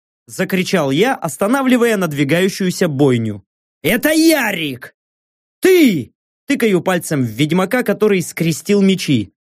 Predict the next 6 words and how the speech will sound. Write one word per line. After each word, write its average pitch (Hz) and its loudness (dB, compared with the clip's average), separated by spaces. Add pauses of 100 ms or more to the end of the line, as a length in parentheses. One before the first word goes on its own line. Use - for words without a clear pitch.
готовясь 247 2
атаковать 226 -2
нежить. 127 -2 (560)
«Охлади 269 0
траханье, 208 0
углепластик!» 220 0